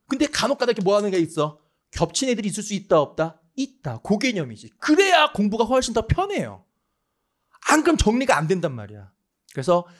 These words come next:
원래는 니은 첨가가 사이 소리 포함되기 때문에 같이 공부하는 거지만 따로 공부하는 게 훨씬 더 편해요. 알겠죠? 그래서 니은 첨가는 공식이 이거야. 그냥 합성어이거나 뭐이거나 파생어예요.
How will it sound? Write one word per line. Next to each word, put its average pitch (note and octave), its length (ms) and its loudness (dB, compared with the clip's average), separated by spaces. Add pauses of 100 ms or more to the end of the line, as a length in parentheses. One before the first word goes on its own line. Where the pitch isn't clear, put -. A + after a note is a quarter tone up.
(280)
원래는 C4+ 680 4
니은 F3+ 200 -2
첨가가 F#3 640 -4
사이 C4+ 220 -6
소리 G#3+ 280 -2
포함되기 F3 400 -4
때문에 E3+ 200 -6
같이 - 280 -4
공부하는 E3+ 360 0
거지만 F#3 400 -2 (220)
따로 B3+ 240 -2
공부하는 E3 360 -2
게 F3 60 -8
훨씬 B3+ 180 -8
더 G#3 80 -6
편해요. F#3+ 540 -6 (440)
알겠죠? D#3+ 600 -2
그래서 D3 400 0 (280)
니은 A3 200 4
첨가는 G#3 540 0
공식이 G#3 420 -4
이거야. E3 520 2 (180)
그냥 D3 320 -4 (760)
합성어이거나 B3 920 0
뭐이거나 C#3 560 -2 (180)
파생어예요. D#3+ 720 -6